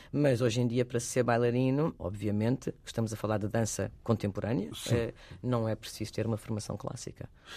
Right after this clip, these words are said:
Speaker 2: Pode-se fazer, eh, não é preciso fazer pontas, não é preciso fazer essas coisas, dançar?
Speaker 1: Não, quem não quer,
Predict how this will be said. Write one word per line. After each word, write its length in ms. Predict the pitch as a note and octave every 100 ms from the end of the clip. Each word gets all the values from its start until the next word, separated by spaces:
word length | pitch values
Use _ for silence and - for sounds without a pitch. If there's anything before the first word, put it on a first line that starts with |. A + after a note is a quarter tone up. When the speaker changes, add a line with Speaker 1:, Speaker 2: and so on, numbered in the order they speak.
| - - - -
Speaker 2:
Pode-se 360 | C3 B2+ -
fazer, 560 | - B2+ - B2 A#2+ A2
eh, 300 | G#2 G2+ F#2+
não 180 | A2 C3
é 60 | B2+
preciso 220 | - -
fazer 140 | G#2+
pontas, 680 | G2+ G3 F#3+ F#3+ F#3 F3 -
não 100 | B2+ A#2
é 40 |
preciso 440 | - C3 G#2+ A2+
fazer 300 | G#2+ A#2+ A#2+
essas 240 | A#2 - B2
coisas, 540 | - C#3 B2+ C3 B2+
dançar? 320 | A2+ A2 E3 D3
Speaker 1:
Não, 260 | G3 A#3
quem 140 | F3+ C3
não 100 | A#2
quer, 140 | -